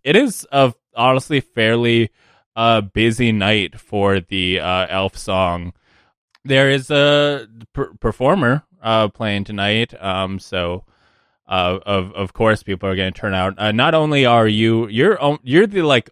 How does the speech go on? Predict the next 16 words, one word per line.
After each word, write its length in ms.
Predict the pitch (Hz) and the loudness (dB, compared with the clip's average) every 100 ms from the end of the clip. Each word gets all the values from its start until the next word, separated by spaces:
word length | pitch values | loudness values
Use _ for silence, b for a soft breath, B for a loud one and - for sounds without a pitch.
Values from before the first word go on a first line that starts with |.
| - | -6
opening 680 | 107 101 123 123 131 135 135 | -6 -2 -2 0 2 0 -2
act. 480 | 117 117 131 151 - - | -4 -2 -2 -4 -10 -4
Uh, 220 | 107 104 | 0 0
there 160 | 98 101 | 0 0
will 140 | 101 | 0
be 260 | 104 101 87 | 0 -2 -2
a, 320 | 90 87 85 | -4 -4 -4
uh, 260 | 87 82 85 _ _ _ _ - | -6 -8 -10 _ _ _ _ -4
a 140 | 101 | -2
bard, 580 | 90 92 92 95 95 92 | -2 -2 0 0 -2 -4
uh, 240 | 87 95 | -4 -4
playing 340 | 90 - 95 92 | -6 -8 -10 -8
shortly 400 | - 92 80 90 | -10 -10 -8 -8
after 320 | 87 - 110 | -10 -10 -8
you. 320 | 98 98 107 - _ _ _ | -4 -2 -4 -8 _ _ _
So 520 | - 104 87 87 | -6 -4 -2 -4